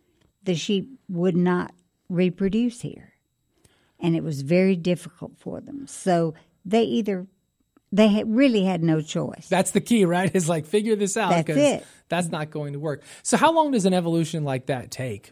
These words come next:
Speaker 2: before, you know, you really start to see new patterns in the new way?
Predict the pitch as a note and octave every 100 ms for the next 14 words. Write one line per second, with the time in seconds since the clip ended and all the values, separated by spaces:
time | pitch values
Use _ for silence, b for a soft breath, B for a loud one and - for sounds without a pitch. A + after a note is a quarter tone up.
0 | C3 B2+ - C3 B2+ B2 C#3+ C3 B2 C3
1 | D3+ C#3 - B2 - C3+ C#3 E3+ C3+ A#2+
2 | A#2 A#2+ B2+ A#2+ B2 C3+ G#2 A2